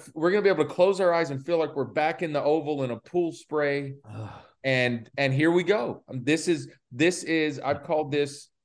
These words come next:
Speaker 1: you know, the Trump show. This is act four.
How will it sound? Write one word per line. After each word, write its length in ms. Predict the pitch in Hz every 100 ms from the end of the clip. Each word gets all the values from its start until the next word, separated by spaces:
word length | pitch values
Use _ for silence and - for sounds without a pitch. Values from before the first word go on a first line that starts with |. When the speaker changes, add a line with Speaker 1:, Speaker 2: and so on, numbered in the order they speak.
| _
Speaker 1:
you 100 | 135
know, 120 | 127
the 100 | 123
Trump 320 | 123 165 165
show. 520 | - - 127 95 95 - _ _ _ _ _ _ -
This 320 | 113 147 147
is 160 | 160 135
act 240 | 147 143
four. 460 | - 160 135 92